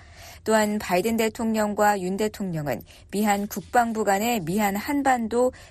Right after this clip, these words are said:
핵억제 핵작전 지침 서명으로 증명된 엔씨지 첫 해에 거둔 괄목할 만한 성과를 치하하고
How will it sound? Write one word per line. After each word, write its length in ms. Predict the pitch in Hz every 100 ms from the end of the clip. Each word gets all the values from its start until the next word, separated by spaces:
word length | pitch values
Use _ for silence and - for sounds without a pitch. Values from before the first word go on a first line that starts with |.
| -
핵억제 520 | 311 294 190 - 269
핵작전 720 | 311 339 - 311 - 240 226
지침 460 | 220 160 - 185 180
서명으로 480 | 294 269 254 214
증명된 560 | 190 160 147 147 196 214 - -
엔씨지 500 | - 208 226 247 254
첫 300 | - 339 330
해에 140 | 311 269
거둔 340 | 185 165 160 - - -
괄목할 600 | 190 190 233 - 254 226
만한 260 | 190 180 175
성과를 500 | 269 240 180 180 220
치하하고 680 | - 285 247 147 262 240